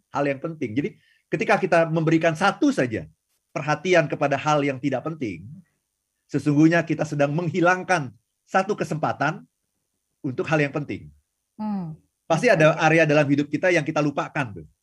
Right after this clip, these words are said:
Speaker 1: Karena kita sibuk mikirin hal-hal yang nggak penting itu, gitu. Jadi,
Speaker 2: Ya.
Speaker 1: nomor satu, tahu, tahu dulu apa yang penting, apa yang nggak penting. Itu harus kita definisikan. Nah, pertanyaannya, apa yang penting? Yang penting itu adalah sesuatu dalam hidup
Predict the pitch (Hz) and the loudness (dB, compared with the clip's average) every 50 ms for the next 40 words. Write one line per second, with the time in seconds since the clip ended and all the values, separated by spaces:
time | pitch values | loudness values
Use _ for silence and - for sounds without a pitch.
0 | _ _ _ _ _ _ _ _ _ _ _ _ _ _ _ _ - 113 123 147 | _ _ _ _ _ _ _ _ _ _ _ _ _ _ _ _ -6 -4 -4 -2
1 | 127 147 165 160 156 147 135 151 160 151 139 131 131 135 131 151 139 127 127 117 | -2 0 -2 -2 0 0 0 0 -2 -2 -4 -4 -2 -2 -2 -2 0 0 -2 0
2 | 127 135 135 127 123 117 107 120 113 - 117 120 135 131 - 95 82 82 - - | 0 0 0 0 -2 -4 -6 -6 -8 -10 -10 -10 -10 -10 -10 -12 -12 -12 -16 -18
3 | - - _ _ _ _ _ _ - 120 131 175 - - _ _ - 185 165 135 | -20 -20 _ _ _ _ _ _ -4 0 0 0 0 -4 _ _ -14 -8 -4 -2
4 | 143 151 151 156 143 117 104 - 220 220 - _ _ _ - - 175 175 170 175 | 0 0 0 2 0 0 0 0 -2 -2 -2 _ _ _ 0 2 4 6 6 6
5 | 175 160 - 175 170 160 165 233 233 202 180 - - 139 139 - 196 180 170 151 | 4 4 2 2 4 4 4 2 2 2 0 0 0 -4 -2 0 2 0 0 0
6 | 156 120 104 101 113 185 220 226 - - 131 - 170 175 185 170 170 165 165 196 | -4 -6 -6 -2 -4 -4 -4 -4 -12 -12 -6 -2 0 0 0 0 -2 -2 -4 -6
7 | 220 202 - 151 131 123 123 120 - - - 214 202 175 151 - 156 160 151 139 | -10 -6 -6 -6 -6 -6 -10 -16 -20 -10 -4 0 0 0 0 0 0 0 0 0
8 | 135 139 131 127 131 - 160 160 - 120 95 82 76 - 104 107 135 - 143 139 | 0 0 -2 -4 -4 -6 -6 -6 -4 -4 -4 -4 -6 -10 -10 -10 -6 -2 0 0
9 | 143 147 156 180 - - 214 208 220 196 170 156 156 131 127 - 123 95 82 - | 0 0 -2 -2 -2 -4 -2 2 2 2 2 0 -2 -6 -6 -6 -6 -8 -8 -10
10 | _ _ _ _ _ _ _ _ _ _ _ _ - 147 156 156 160 170 160 165 | _ _ _ _ _ _ _ _ _ _ _ _ 0 0 2 2 2 0 2 2
11 | 170 160 160 226 233 202 160 160 180 190 190 - 175 156 - 151 139 117 - - | 2 2 2 2 2 2 4 4 2 2 0 -2 -6 -4 -2 0 0 0 0 0
12 | 185 156 143 139 139 127 123 110 98 104 131 160 - | 2 2 2 2 0 -2 -4 -4 -4 -4 -4 -4 -6